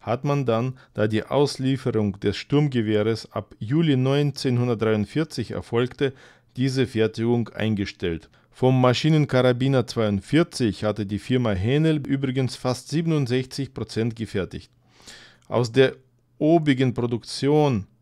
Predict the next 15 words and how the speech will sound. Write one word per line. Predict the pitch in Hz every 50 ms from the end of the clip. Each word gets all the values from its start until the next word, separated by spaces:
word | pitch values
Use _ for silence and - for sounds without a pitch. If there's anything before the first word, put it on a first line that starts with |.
| _ _
hat | - 117 120 123 - -
das | 120 113 - - -
Heer | 123 131 147 147 123 104 95 95
siebentausendzweihundertfünfzehn | 90 117 151 151 151 143 131 - 117 117 120 120 127 143 143 127 - - - 113 113 117 127 131 123 123 135 131 120 - - - - - 156 160 - - - - - 139 135 131 127 120 107
Waffen | 110 110 110 - - 123 123 117 - _ _ _ -
abgegeben, | 104 104 104 - - - 107 90 - 90 101 104 92 80 92 85 73 - _ _ _ _ _ - - - _ _ _ -
darunter | - 107 107 107 107 127 147 165 156 - 156 151 143 147 - _ _ _ _ _ _ _
viertausenddreihundertzwanzig | - - 156 156 151 147 139 135 127 135 123 123 123 120 123 113 98 - - 107 110 113 123 131 127 - 147 143 127 - - -
an | - - 110 117 120
die | 120 120 117
Luftwaffe, | 123 131 123 - - - 95 90 87 - - 85 87 - - _ _ _ _ _ _ _ - - _ _ _ _ _ -
zweitausendneunundsechzig | - - 143 165 170 160 - 143 139 135 127 117 135 131 123 - 127 120 123 123 120 117 110 104 98 92 98 107 113 - - - 143 131 135 - -
an | 113 107 98
die | 101 98
Kriegsmarine | - - 127 123 - - 131 127 123 120 120 120 120 127 135 143 -